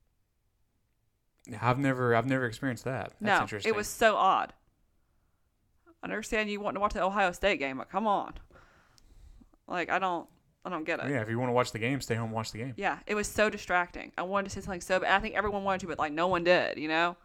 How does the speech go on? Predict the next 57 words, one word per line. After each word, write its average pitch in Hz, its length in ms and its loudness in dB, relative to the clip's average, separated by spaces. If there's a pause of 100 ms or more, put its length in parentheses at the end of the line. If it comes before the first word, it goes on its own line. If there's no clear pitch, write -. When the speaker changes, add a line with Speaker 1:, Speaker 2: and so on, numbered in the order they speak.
(260)
Speaker 2:
It's, - 100 -6
like, 185 100 4
just, 190 140 -4
like, 165 120 2
one 185 120 -2
of 175 60 -4
those 156 140 -6
things. - 460 -12 (240)
And, 226 180 4
like, 208 160 0
it, 196 120 -4
sometimes 269 400 0
he 240 80 -4
would 190 100 0
lower 240 460 6
it, 247 100 -4 (480)
and, 208 80 0
like, 185 120 4
you're 180 80 -2
like, 160 160 -8
"Oh, - 300 -16
yes." - 300 -16
And 170 120 -6
then, 185 100 -2
like, 170 160 2
he 185 100 -8
would 160 100 -6
just, 151 100 -12
like, 160 120 -10
raise 156 240 -6
it 151 80 -12
back - 240 -6
up. - 180 -10
And - 60 -12
it's - 100 -16
like, 160 140 -14 (280)
Speaker 1:
<laughs> - 760 -16 (580)
Speaker 2:
this - 120 -18
is 170 100 -14
so 165 360 -6
distracting. - 680 -8
Can 180 160 -16
you 160 120 -8
please 151 680 -8
Speaker 1:
Like, 123 120 -2
so 139 120 0
you 135 60 2
Speaker 2:
not 139 80 6
Speaker 1:
got 131 80 2
Jamie 131 240 2
Speaker 2:
do 127 60 2
Speaker 1:
Lee 120 80 0
Speaker 2:
that? 104 100 -2
Speaker 1:
Curtis, 117 360 0
like, 107 240 0
acting, 113 640 -2 (360)
uh, 131 140 -2